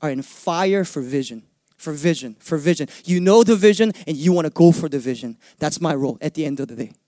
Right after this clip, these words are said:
제가 설교를 안 해도 그건 제가 해야 돼요. Number two, two things that I gotta do. Number two is preach my heart out. Prepare and focus my heart. 이번 주도요, 정말 많은 분들이 연락 오기 시작했어요. "어,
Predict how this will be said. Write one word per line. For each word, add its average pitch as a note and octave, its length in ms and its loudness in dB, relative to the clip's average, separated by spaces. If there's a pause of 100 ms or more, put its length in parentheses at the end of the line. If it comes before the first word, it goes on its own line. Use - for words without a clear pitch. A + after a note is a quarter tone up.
(300)
제가 F3 180 0
설교를 D4+ 480 4
안 E3+ 160 -2
해도 F#3+ 160 2
그건 E3 260 0
제가 C3+ 160 -8
해야 C3 240 -8
돼요. A2+ 160 -20 (480)
Number G3 220 4
two, A3 280 -2 (200)
two C4 160 -4
things C4 180 -4
that A3 100 -4
I G#3+ 60 -2
gotta G3+ 220 -6
do. G3 100 -16
Number F#3+ 160 -2
two G3+ 260 -4 (240)
is C#3+ 140 -6
preach F#3 560 0
my E3 140 -4
heart D3 200 -8
out. C3 140 -16 (600)
Prepare B3+ 440 6
and F#3 140 -2
focus A#3 380 6
my F#3+ 140 2
heart. F#3 240 0 (800)
이번 A#3 260 4
주도요, B3 360 4
정말 A#3 220 2
많은 G3 260 2
분들이 G3+ 240 2
연락 F3 260 4
오기 D#3+ 140 -8
시작했어요. D#3 500 -8
"어, D#3+ 140 -2